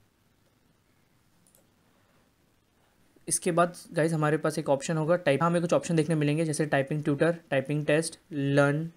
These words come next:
हाई स्कोर and all। So basically मैं यहाँ टाइपिंग टेस्ट पे क्लिक कर रहा हूँ और यहाँ पे आपको एक टाइपिंग टेस्ट देना होगा। जैसे आप क्लिक करते हैं आपका टाइपिंग टेस्ट स्टार्ट हो जाएगा।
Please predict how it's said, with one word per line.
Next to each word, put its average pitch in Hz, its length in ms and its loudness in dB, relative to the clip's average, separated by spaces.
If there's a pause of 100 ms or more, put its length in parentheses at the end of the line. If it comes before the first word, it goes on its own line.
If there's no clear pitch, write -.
(160)
हाई 143 240 0
स्कोर 156 360 -2
and 143 100 -2
all। 147 200 2 (1400)
So 180 300 -2
basically 175 480 2
मैं 151 160 2
यहाँ 160 140 4
टाइपिंग 156 320 0
टेस्ट 151 200 -2
पे 160 80 0
क्लिक 151 200 -2
कर 147 120 2
रहा 147 120 0
हूँ 175 120 -4 (720)
और 151 220 2
यहाँ 143 320 -2
पे 175 60 4
आपको 160 380 2
एक 160 160 -2
टाइपिंग 147 320 -2
टेस्ट 147 200 2
देना 147 160 2
होगा। 156 320 0 (380)
जैसे 156 220 0
आप 160 200 4
क्लिक 165 220 2
करते 160 240 2
हैं 190 360 -2
आपका 135 240 -2
टाइपिंग 147 340 -2
टेस्ट 151 120 0
स्टार्ट 143 180 0
हो 147 40 2
जाएगा। 147 420 2